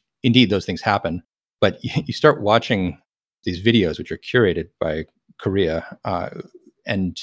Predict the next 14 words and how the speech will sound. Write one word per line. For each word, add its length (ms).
you 280
start 200
seeing 140
it 80
happens 320
all 160
the 80
time, 420
that 280
a 140
self-defender 720
uses 500
a 60
gun 400